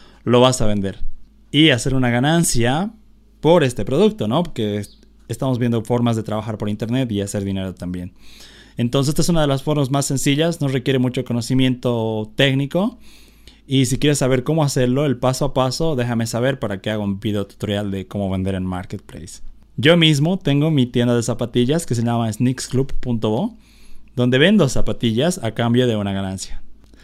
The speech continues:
Ok, entonces vayamos a la forma de hacer dinero en internet dos o de trabajar por internet, que es básicamente vender tu conocimiento.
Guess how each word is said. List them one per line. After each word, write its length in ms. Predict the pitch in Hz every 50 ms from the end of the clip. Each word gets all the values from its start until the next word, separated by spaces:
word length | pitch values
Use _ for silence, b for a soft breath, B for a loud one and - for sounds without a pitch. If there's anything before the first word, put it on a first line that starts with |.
| b b b b b
Ok, 200 | 120 117 120 143
entonces 520 | 147 151 151 147 139 160 156 143 156 139
vayamos 360 | 143 143 143 151 165 160 -
a 80 | 147 131
la 800 | 127 123 120 117 113 113 110 107 110 110 - - - 131 120 110
forma 640 | - 135 139 139 147 139 131 131 127 120 117 117 107
de 120 | 107 113
hacer 340 | 110 104 104 123 120 120 120
dinero 320 | 113 113 110 110 110 110 110
en 80 | 110
internet 480 | 110 104 107 107 110 107 107 107 104 - -
dos 460 | - 113 113 117 123 147 190 208 - -
o 100 | 110 110
de 80 | 107 101
trabajar 500 | - 110 104 104 107 - 139 143 151 -
por 120 | 117 104
internet, 540 | 101 95 - 101 95 104 131 175 190 - - - b b b b b b b b _ -
que 220 | - 151 143 156
es 100 | 165 151
básicamente 720 | 139 156 156 - - - 165 151 151 156 156 147 - 170 156
vender 380 | 131 127 120 123 131 131 127
tu 160 | 127 - 135 127
conocimiento. 680 | - 107 104 101 - 110 104 98 95 92 - -